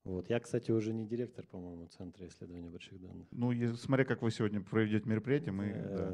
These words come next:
Speaker 2: да, решим.
Speaker 1: просто
Speaker 2: Кадровые
Speaker 1: не-,
Speaker 2: вопросы мы решаем быстро в университете.
Speaker 1: недавно открыт ноц, э, цифровые решения, куда вошли три центра. Центр искусственного интеллекта, Центр исследования больших данных и Центр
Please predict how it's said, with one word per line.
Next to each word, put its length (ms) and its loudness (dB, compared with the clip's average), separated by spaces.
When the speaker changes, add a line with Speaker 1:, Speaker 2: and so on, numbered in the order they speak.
Speaker 2:
да, 60 -2
решим. 160 -2
Speaker 1:
просто 180 0
Speaker 2:
Кадровые 340 10
Speaker 1:
не-, 60 10
Speaker 2:
вопросы 320 8
мы 120 2
решаем 360 0
быстро 280 -4
в 40 -4
университете. 380 2
Speaker 1:
недавно 460 2
открыт 460 -4
ноц, 480 0
э, 240 -8
цифровые 520 -4
решения, 520 -4
куда 260 -6
вошли 540 -8
три 360 -10
центра. 580 -8
Центр 280 -8
искусственного 520 -10
интеллекта, 480 -8
Центр 340 -10
исследования 460 -12
больших 360 -8
данных 400 -2
и 40 -10
Центр 420 -4